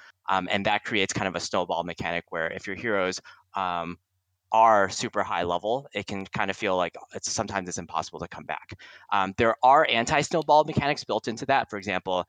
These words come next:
um, hero killing is kind of a, kind of a comeback mechanic, the antithesis of snowballing, in that if you kill your enemy's hero,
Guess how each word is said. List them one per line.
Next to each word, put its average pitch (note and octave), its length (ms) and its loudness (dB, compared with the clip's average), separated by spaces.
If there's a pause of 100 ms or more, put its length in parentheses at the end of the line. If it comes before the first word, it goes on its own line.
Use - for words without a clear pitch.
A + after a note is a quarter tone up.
(320)
um, F2+ 220 -2 (400)
hero C#3+ 320 4
killing E2+ 480 0
is F2+ 340 0
kind F#2 200 -2
of F2 100 -2
a, E2 380 0 (240)
kind G#2 140 -2
of E2+ 60 -6
a D#2+ 120 -2
comeback F#2+ 400 -2
mechanic, - 540 -14 (200)
the F2+ 160 -2
antithesis F2+ 560 -4
of F2 100 -6
snowballing, E2 540 -6
in F2+ 140 -6
that F2 200 -2 (180)
if - 120 -8
you A2+ 60 -10
kill B2+ 220 2
your A#2+ 160 2
enemy's A2+ 280 0
hero, D3 280 2